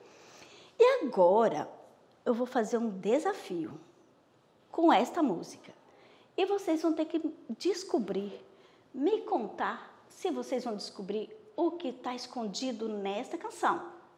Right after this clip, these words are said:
certo? O que que está escondido aí? Vocês vão anotar a resposta, vão reunir com seus coleguinhas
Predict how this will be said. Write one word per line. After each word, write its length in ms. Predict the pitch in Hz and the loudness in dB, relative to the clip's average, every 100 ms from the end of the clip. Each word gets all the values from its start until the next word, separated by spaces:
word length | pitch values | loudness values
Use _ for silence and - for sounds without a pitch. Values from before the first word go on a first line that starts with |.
| _ - - _ _ | _ -20 -20 _ _
certo? 420 | - 208 320 466 | 0 0 2 -2
O 1000 | - - - - - - - _ - - | -8 -16 -20 -20 -20 -20 -20 _ -20 2
que 200 | 427 453 | 4 4
que 120 | 440 | 2
está 240 | 403 - 381 | 0 2 0
escondido 640 | 381 - 392 370 359 330 | 0 0 0 2 0 0
aí? 400 | 359 339 277 196 | 2 2 2 0
Vocês 580 | 180 226 - 202 202 190 | -2 -4 -4 -2 -2 -4
vão 1000 | 160 190 180 180 170 175 170 180 214 233 - | -10 -6 -4 -2 -2 -2 -2 -2 -4 -6 -2
anotar 840 | 269 330 302 - - 190 180 180 - - | 4 4 4 0 -2 0 -2 -6 -8 -4
a 60 | |
resposta, 720 | 247 247 - 180 170 - 330 480 - - - - - - - - - | -2 -4 -6 -8 -8 -2 0 0 -4 -18 -20 -20 -20 -20 -20 -20 -8
vão 600 | 285 294 392 415 427 427 | -6 0 2 2 0 -4
reunir 480 | 427 359 302 269 262 | 0 2 2 2 0
com 180 | - 202 | -4 -8
seus 340 | - 415 453 | -4 -4 -4
coleguinhas 680 | - 302 262 285 277 285 | 0 2 2 0 -2 -6